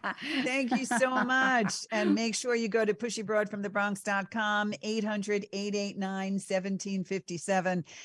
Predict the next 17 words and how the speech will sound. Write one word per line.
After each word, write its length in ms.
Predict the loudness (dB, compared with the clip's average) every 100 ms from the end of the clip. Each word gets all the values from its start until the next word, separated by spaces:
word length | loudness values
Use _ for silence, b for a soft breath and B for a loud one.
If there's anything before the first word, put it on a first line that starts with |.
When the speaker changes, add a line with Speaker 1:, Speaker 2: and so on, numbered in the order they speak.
| B
Speaker 2:
It's 240 | -4 -4 -2
such 300 | 2 2 2
a 60 |
pleasure 420 | -2 0 0 -2
to 100 | -4
be 220 | -4 -4 -2
here 200 | -2 -2
going 300 | 0 -2 -2
into 300 | -4 -4 -6
our 120 | -6
fourth 360 | -8 -8 -8
year. 260 | -6 -4 -4
Happy 380 | -4 -4 -4 -2
New 160 | -2
Year 300 | -2 -2 -2
to 140 | -2 -2
everybody. 640 | -2 -2 2 2 2